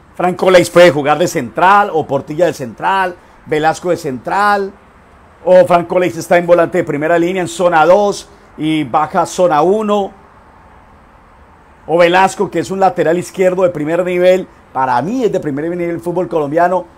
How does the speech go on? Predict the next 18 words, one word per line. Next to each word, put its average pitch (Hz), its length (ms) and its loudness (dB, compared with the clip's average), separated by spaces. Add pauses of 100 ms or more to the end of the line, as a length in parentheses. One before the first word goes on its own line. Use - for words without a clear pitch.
(180)
deja 180 380 -2
de 170 120 4
ser 175 160 -6
ese 180 160 -6
lateral 170 380 -4
izquierdo 180 420 -4
con 165 160 -10
proyección, 151 580 -6 (280)
que 196 80 -2
es 190 120 -4
el 233 120 0
mejor 208 480 -2
que 226 80 -4
se 170 100 -4
proyecta 175 560 -4
de 175 80 2
los 156 160 -2
laterales, 170 760 -4